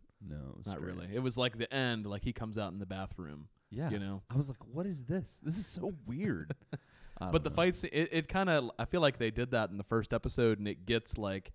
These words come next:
Speaker 2: that was, like, the teaser, like, everything's, like, really weird, and then, like, the
Speaker 1: Mm.
Speaker 2: second and third episode, like, there's more, like, actual fight sequences, and you kinda figure out, like, how all, the whole thing works.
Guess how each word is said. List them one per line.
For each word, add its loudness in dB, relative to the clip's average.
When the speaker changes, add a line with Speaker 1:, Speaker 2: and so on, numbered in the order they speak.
Speaker 2:
that 4
was, -2
like, -2
the -8
teaser, 0
like, -4
everything's, -2
like, -6
really -2
weird, 0
and -4
then, -4
like, -6
the -6
Speaker 1:
Mm. -6
Speaker 2:
second 0
and -6
third 2
episode, 0
like, -4
there's -4
more, 2
like, -4
actual 2
fight 0
sequences, -2
and -4
you -2
kinda -4
figure -2
out, -4
like, -12
how -4
all, -4
the -4
whole 2
thing -2
works. -2